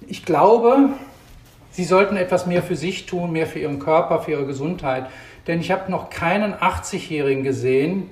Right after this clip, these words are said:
der topfit ist oder sich gut fühlt, aber nichts getan hat.“ Und er hatte recht. Also tun Sie etwas. Also, um eure erste Frage zu, eure Frage zu beantworten, der erste Teil.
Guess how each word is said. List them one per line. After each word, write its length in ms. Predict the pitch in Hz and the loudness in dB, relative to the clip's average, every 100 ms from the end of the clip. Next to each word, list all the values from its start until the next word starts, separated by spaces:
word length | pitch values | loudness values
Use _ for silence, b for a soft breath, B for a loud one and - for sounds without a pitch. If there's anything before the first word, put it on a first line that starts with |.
| 156 | -4
der 160 | 139 | -4
topfit 500 | - 175 - 202 202 | -2 -2 -2 -4 -4
ist 460 | - 147 196 - - - | -2 0 0 -2 -14 -10
oder 380 | 160 165 147 131 | 0 2 2 0
sich 200 | 120 - | -6 -4
gut 220 | 190 190 | -4 -4
fühlt, 300 | - 170 185 - - | -4 -2 -2 -4 -4
aber 220 | 160 175 | 0 2
nichts 300 | 175 170 - | 0 -4 -8
getan 480 | 160 - 180 175 135 | -10 -4 -2 -2 -2
hat.“ 240 | 110 - - b b b b b _ - _ _ _ - - - - | -6 -10 -20 b b b b b _ -20 _ _ _ -20 -20 -20 -4
Und 120 | 180 | 0
er 80 | 135 | 2
hatte 200 | 135 160 | 0 0
recht. 320 | 190 - B B B - | 0 0 B B B -2
Also 220 | 156 147 | -2 0
tun 240 | 190 190 | 2 2
Sie 120 | 147 127 | 2 -4
etwas. 280 | - - | -6 -6
Also, 300 | 156 208 208 | 6 6 6
um 140 | 202 185 | 2 2
eure 260 | 170 165 - 180 | 2 0 0 0
erste 220 | 175 - | 0 -2
Frage 460 | - 156 165 147 | 0 2 2 -2
zu, 180 | - 139 | -4 -8
eure 300 | 135 151 147 | -4 -2 -2
Frage 260 | - 156 151 | -2 -2 -2
zu 120 | - | -2
beantworten, 540 | 135 139 156 156 151 139 | 0 0 0 -2 -2 -4
der 100 | 135 | -2
erste 320 | 135 - 120 | -4 -6 -10
Teil. 420 | 143 139 156 | -2 0 0